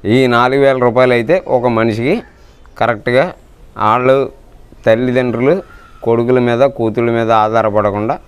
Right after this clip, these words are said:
వాళ్ళ స్వయం శక్తి మీద కాకపోయినా కానీ ఇంకొక ఇబ్బంది పడకుండా, ఆ, వాళ్ళ ఇబ్బందులు తీర్చుకోవటం కోసం నాలుగు వేల రూపాయల పెన్షన్. బాబు మాట ఇచ్చాడంటే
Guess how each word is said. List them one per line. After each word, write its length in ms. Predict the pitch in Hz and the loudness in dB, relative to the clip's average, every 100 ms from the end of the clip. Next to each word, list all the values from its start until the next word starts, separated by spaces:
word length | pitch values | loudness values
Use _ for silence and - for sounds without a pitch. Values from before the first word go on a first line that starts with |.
| - 85 | -18 -4
వాళ్ళ 380 | 95 117 123 120 - - - - | -2 0 0 -2 -6 -20 -20 -4
స్వయం 320 | 110 113 120 | 0 2 0
శక్తి 280 | 113 101 110 | -4 -4 -4
మీద 500 | 110 110 117 117 110 | -2 0 2 0 -4
కాకపోయినా 920 | - 110 107 110 107 110 120 190 269 - - - - - - - - - | -4 -2 0 -2 0 2 2 0 -4 -10 -20 -20 -20 -20 -20 -20 -20 -10
కానీ 360 | - 123 165 226 - - - - - - - - - | -2 -2 -2 -8 -14 -20 -20 -20 -20 -20 -20 -20 -4
ఇంకొక 300 | 131 135 143 | -2 2 2
ఇబ్బంది 380 | 139 127 156 170 | 2 2 0 0
పడకుండా, 520 | 143 135 135 143 226 - - - - - - | 0 0 0 0 -2 -6 -20 -20 -20 -20 -4
ఆ, 400 | 160 151 135 127 - | 0 0 0 -2 -2
వాళ్ళ 260 | 110 123 127 127 123 120 117 117 117 120 120 | 0 2 2 2 4 4 4 2 0 -2 0
ఇబ్బందులు 420 | 120 127 151 170 | 0 0 0 -2
తీర్చుకోవటం 720 | 190 147 160 - 151 147 143 127 | -2 0 0 0 -2 0 0 -2
కోసం 480 | 120 139 143 226 170 | 0 0 0 0 2
నాలుగు 280 | 143 143 | 2 4
వేల 140 | 135 123 | 2 2
రూపాయల 280 | 123 127 143 | 2 0 0
పెన్షన్. 460 | 120 107 92 87 - - - - - - - - - | -2 -2 -4 -8 -10 -20 -20 -20 -20 -20 -20 -20 -10
బాబు 580 | 85 101 127 139 151 180 | -2 2 2 2 2 2
మాట 360 | 101 110 120 113 | 0 0 0 -2
ఇచ్చాడంటే 680 | 110 - 110 107 107 123 190 | -4 0 0 0 -2 -2 -4